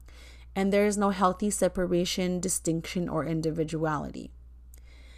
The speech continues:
Their relationships may be unhealthy and unsafe, and they may be at risk of running into similar situations in the future if they try not to set any boundaries.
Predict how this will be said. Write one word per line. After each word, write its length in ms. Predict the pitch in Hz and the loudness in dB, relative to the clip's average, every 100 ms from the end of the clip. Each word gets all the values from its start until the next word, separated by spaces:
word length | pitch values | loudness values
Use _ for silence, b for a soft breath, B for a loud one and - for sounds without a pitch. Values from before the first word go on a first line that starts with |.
| b - | b -8
Their 360 | 190 208 196 196 | 2 6 8 8
relationships 760 | 208 202 202 226 208 190 - | 6 6 4 2 0 -2 -2
may 140 | 185 175 | 0 0
be 180 | 175 | 0
unhealthy 680 | 156 170 190 240 - 240 233 | 0 0 0 0 2 4 4
and 120 | 175 | 2
unsafe, 800 | 151 165 180 - 196 214 214 - - | 0 -2 0 2 4 4 0 -10 -8
and 320 | 196 170 165 165 - - - - - | -2 -2 -2 -6 -14 -20 -20 -18 -8
they 520 | 190 180 175 175 170 | 0 2 2 2 0
may 280 | - 180 233 | 0 0 2
be 240 | 233 240 | 4 4
at 200 | 208 - | 4 2
risk 400 | 180 269 285 - | 4 4 4 2
of 140 | 190 175 | -2 0
running 240 | 180 185 | 0 0
into 240 | 175 170 | -2 -2
similar 420 | 180 - 180 170 170 | -4 -2 0 0 0
situations 760 | 175 - 180 170 165 - 170 | -2 -4 0 2 2 0 -4
in 100 | - | -2
the 80 | 160 | -4
future 500 | - 247 254 185 165 | 0 0 2 2 0
if 220 | - 180 - | -2 -6 0
they 160 | 170 | 0
try 440 | 165 - - 175 196 | 0 -4 0 2 2
not 280 | 185 151 - | 0 -2 -4
to 100 | 185 | -4
set 220 | - 165 | -2 0
any 180 | 156 160 | 0 -2
boundaries. 640 | 165 160 135 - - - | -2 -4 -8 -12 -16 -18